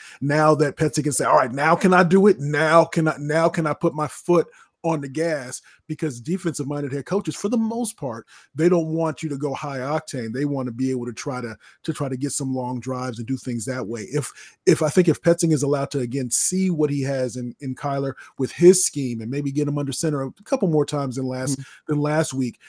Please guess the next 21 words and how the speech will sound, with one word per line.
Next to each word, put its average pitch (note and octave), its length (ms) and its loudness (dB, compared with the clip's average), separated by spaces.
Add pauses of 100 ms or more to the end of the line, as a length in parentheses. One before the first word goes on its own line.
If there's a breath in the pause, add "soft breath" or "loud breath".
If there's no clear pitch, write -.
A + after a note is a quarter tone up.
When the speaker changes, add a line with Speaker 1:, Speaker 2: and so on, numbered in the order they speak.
(200 soft breath)
Speaker 1:
to D#3 120 0
see F#3+ 340 2
what D3+ 180 0
he C#3+ 120 -2
has C#3 300 -2
to - 80 -8
offer, D#3 440 0
that D3 260 -2
makes, C#3+ 560 -4
that D3+ 220 -2
keeps - 280 -6
you C#3 160 -2
off C3+ 280 -4
balance, C3 440 -8
because A#2+ 400 -10 (760 soft breath)
the, C#3+ 360 0
the, B2+ 240 -6 (280)
up E3 100 -2
to D#3 100 -2
this D#3 200 0
point, C3+ 340 -4